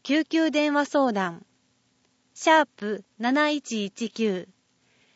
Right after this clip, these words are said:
電話五二八の一三一七。アイピー電話、ダイヤル回線。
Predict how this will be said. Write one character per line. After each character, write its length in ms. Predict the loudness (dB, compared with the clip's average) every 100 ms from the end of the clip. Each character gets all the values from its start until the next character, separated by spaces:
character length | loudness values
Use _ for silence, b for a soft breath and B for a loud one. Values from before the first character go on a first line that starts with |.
| _ _ _
電 280 | -4 -2 0
話 260 | 4 4 2 _ _ -2
五 260 | 4 4
二 260 | 4 0 -2
八 300 | -4 -6 -4
の 280 | -4 -4 -8 _
一 220 | -16 -12
三 360 | -4 0 0 -2
一 240 | -6 -4
七。 420 | -2 -2 -2 -6 -10 _ _ _ _ _ _ _ _ _ _ -2
ア 100 | 0
イ 140 | 0
ピ 240 | 0 0
ー 20 | 2
電 260 | 0 0
話、 240 | -2 -4 -4 _ -2
ダ 140 | 0
イ 80 | 2
ヤ 120 | 2
ル 140 | 2
回 200 | 2 0
線。 380 | 0 -4 -8 -10